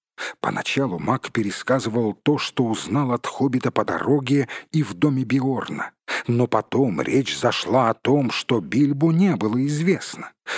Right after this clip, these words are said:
Хоббит встрепенулся, приоткрыл один глаз и прислушался.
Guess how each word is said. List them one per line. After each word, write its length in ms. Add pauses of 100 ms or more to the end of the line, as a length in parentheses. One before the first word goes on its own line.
Хоббит 420
встрепенулся, 1000
приоткрыл 720
один 260
глаз 520 (380)
и 80
прислушался. 960